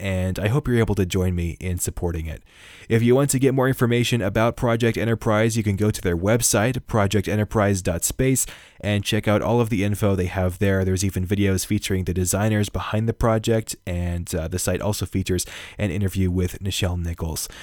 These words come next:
That's all at project enterprise dot space. As we wrap up, I have not one, but two articles to share with you in today's recommended reading. They're about two different scientists who were inspired by Star Trek to pursue their careers.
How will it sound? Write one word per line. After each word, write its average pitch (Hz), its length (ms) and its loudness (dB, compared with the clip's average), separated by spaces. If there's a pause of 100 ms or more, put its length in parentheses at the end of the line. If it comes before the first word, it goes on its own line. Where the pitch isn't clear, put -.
(140)
That's 98 240 0
all 101 200 2
at 95 160 -4
project 98 440 0
enterprise 117 600 -2
dot 98 260 -2
space. - 540 -2 (1400)
As 143 220 2
we 139 80 4
wrap 131 260 2
up, 139 200 0
I 135 120 0
have 117 200 2
not 113 200 2
one, 135 340 0
but 120 220 0
two 180 300 0
articles 113 460 2
to 110 80 2
share 107 200 4
with 104 160 2
you 123 200 0
in 104 160 -2
today's 101 380 2
recommended 98 600 0
reading. 110 460 0
They're 107 160 0
about 101 260 0
two 139 200 2
different 113 260 -2
scientists 107 600 2
who 113 140 2
were 104 160 2
inspired 113 540 -4
by 101 120 -2
Star 113 280 -2
Trek - 400 0
to 107 160 -2
pursue 120 500 -2
their 101 200 -4
careers. 95 520 0